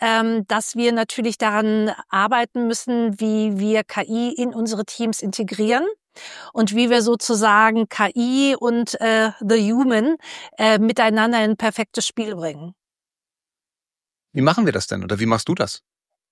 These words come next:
Speaker 1: Äh, Stück für Stück, äh, da sind wir auf einer Reise, dass wir eben mit Rebecca, die du auch kennengelernt hast, vor bestimmt jetzt über einem Jahr, vielleicht anderthalb Jahre auch gesagt haben, wir müssen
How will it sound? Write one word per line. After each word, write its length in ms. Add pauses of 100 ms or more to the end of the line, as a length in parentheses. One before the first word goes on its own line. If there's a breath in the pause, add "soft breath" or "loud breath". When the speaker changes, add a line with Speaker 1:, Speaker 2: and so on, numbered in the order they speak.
(460 loud breath)
Speaker 1:
Äh, 240
Stück 460
für 180
Stück, 520
äh, 240
da 160
sind 180
wir 140
auf 80
einer 280
Reise, 300
dass 240
wir 180
eben 380 (300 loud breath)
mit 200
Rebecca, 380
die 120
du 120
auch 140
kennengelernt 720
hast, 400 (260 loud breath)
vor 300
bestimmt 460
jetzt 260
über 240
einem 220
Jahr, 280
vielleicht 280
anderthalb 440
Jahre 360
auch 160
gesagt 420
haben, 320
wir 100
müssen 460